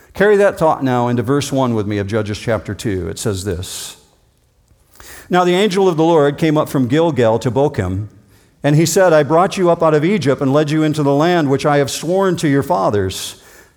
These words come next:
And I said, "I will never break my covenant with you. And as for you, you shall make no covenant with the inhabitants of this land. You shall tear down their altars."'" Notice what he says, "But you have not obeyed me.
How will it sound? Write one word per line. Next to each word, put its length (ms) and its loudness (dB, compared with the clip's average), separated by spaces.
And 140 0
I 140 4
said, 360 2
"I 140 4
will 140 2
never 280 2
break 300 0
my 100 0
covenant 400 0
with 180 0
you. 200 0
And 80 2
as 180 0
for 140 -4
you, 260 0
you 160 2
shall 220 -2
make 180 0
no 180 0
covenant 380 -2
with 100 -2
the 60 -2
inhabitants 640 -2
of 80 -6
this 200 -6
land. 380 -2
You 140 2
shall 220 -2
tear 280 0
down 300 0
their 160 2
altars."'" 840 -2
Notice 240 -6
what 100 0
he 40 -2
says, 560 2
"But 240 -4
you 140 2
have 200 2
not 640 2
obeyed 540 0
me. 320 -2